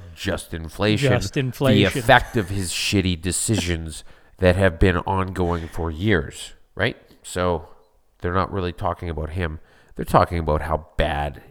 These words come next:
Speaker 1: his, well, they're talking about the outcomes that come with it. But anyway, it's just interesting that they're so concerned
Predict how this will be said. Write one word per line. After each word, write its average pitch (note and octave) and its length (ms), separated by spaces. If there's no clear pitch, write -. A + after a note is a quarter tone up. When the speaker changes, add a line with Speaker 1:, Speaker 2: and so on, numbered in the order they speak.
Speaker 1:
his, D#2 600
well, F#2 340
they're G#2+ 180
talking A#2+ 260
about G2+ 180
the D#2 160
outcomes D#2+ 540
that E2+ 120
come D#2 280
with D#2 220
it. - 140
But G#2 240
anyway, G2 400
it's - 300
just A#2 260
interesting G2+ 680
that - 500
they're G#2+ 280
so A2+ 240
concerned F#2 760